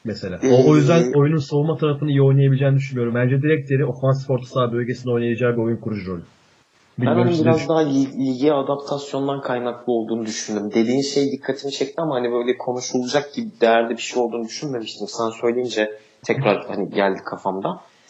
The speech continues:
Speaker 2: Bilmiyorum, biraz lige adapte olduktan sonra, çünkü İtalya'da hani şey değildir. İtalya'da da çok maçını, tam çok maçını izlemedik. Yalan söylemeyeyim ama izledik abi. Hani
Speaker 1: Ya bir on beş on altı sezonu vardı Torino'da. Yanlış hatırlamıyorsam. O
Speaker 2: Aynen.
Speaker 1: Osimhen'in falan çıkış yaptığı sene.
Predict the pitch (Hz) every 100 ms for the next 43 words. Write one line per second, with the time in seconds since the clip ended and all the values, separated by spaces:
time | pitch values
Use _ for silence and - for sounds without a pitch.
0 | - _ _ _ - 175 196 131 143 135
1 | 135 131 151 151 147 - 156 139 139 147
2 | 147 147 143 139 - 120 - 127 156 156
3 | 139 117 104 98 - - 104 101 95 90
4 | 92 - 104 - 113 117 117 117 113 104
5 | 107 104 104 98 92 _ _ _ _ _
6 | _ - 117 - 170 127 127 151 131 120
7 | 110 95 - 113 123 117 123 123 117 139
8 | 117 104 104 131 127 107 95 90 90 -
9 | 107 104 - 131 123 120 123 123 127 127
10 | 123 120 - 127 123 151 160 143 - 123
11 | 120 117 208 - _ _ - 110 107 104
12 | 117 110 107 104 190 - _ _ - 113
13 | - 120 117 117 113 - 120 117 113 117
14 | 113 - - 123 107 113 104 113 -